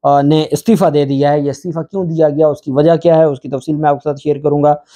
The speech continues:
साथ हम बात करेंगे, अ, इमरान खान की नाअहली के ख़िलाफ़ जो, अ, दरख्वास्त थी और अपील थी पाकिस्तान तहरीक इंसाफ की जानिब से,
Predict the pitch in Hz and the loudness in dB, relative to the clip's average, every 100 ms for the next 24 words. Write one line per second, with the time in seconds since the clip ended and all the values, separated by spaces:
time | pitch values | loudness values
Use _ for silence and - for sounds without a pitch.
0 | - _ - 208 226 226 190 175 185 190 | -20 _ 0 2 2 2 0 0 -2 0
1 | 156 160 _ _ - 170 180 180 175 175 | 0 -2 _ _ -2 0 0 0 0 0
2 | 214 208 196 170 202 165 160 170 214 180 | 0 -2 -6 -4 -6 -2 -2 0 -4 -4
3 | 170 - 156 170 165 175 180 160 143 151 | -6 -2 0 2 2 0 -2 -4 -2 0
4 | 147 _ _ - 147 147 147 151 156 147 | 0 _ _ -4 2 4 4 2 -2 -6
5 | 147 175 202 196 147 143 143 151 156 - | 0 2 0 -2 -6 -4 -4 -6 -8 -4
6 | 247 220 165 151 139 165 160 151 143 143 | -2 -2 -2 -2 -2 -2 2 2 2 -2
7 | 135 156 147 147 143 156 151 143 | 0 0 0 0 0 -2 -2 -4